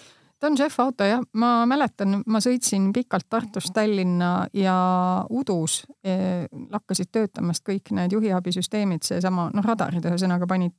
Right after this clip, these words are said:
pillid kotti ja kadus ära ka see kohanduv kiirushoidja, mis tegi mu elu väga ebamugavaks, sest ma pidin nii-öelda käsitsi juhtima. Aga see on ka enam-vähem nagu ainukene etteheide, et ükski nendest radaritest väga hästi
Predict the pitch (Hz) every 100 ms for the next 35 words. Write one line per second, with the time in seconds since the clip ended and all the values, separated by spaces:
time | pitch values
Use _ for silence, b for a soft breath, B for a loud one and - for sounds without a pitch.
0 | _ 214 196 - 220 - - 175 175 -
1 | 185 180 185 185 185 180 180 190 185 180
2 | 202 196 175 180 175 175 185 180 208 220
3 | 180 185 226 208 202 208 175 170 B B
4 | B B - - 240 233 196 202 220 175
5 | 208 214 185 190 202 175 175 170 170 -
6 | 196 175 180 185 180 196 185 180 180 214
7 | 208 180 - 185 196 - 175 175 175 B
8 | B B B - 202 190 277 240 196 196
9 | 214 190 190 185 196 220 208 190 190 226
10 | - 175 175 175 180 226 233 - 190 175
11 | 175 185 - 214 202 185 185 180 - 202
12 | 202 185 202 - - 175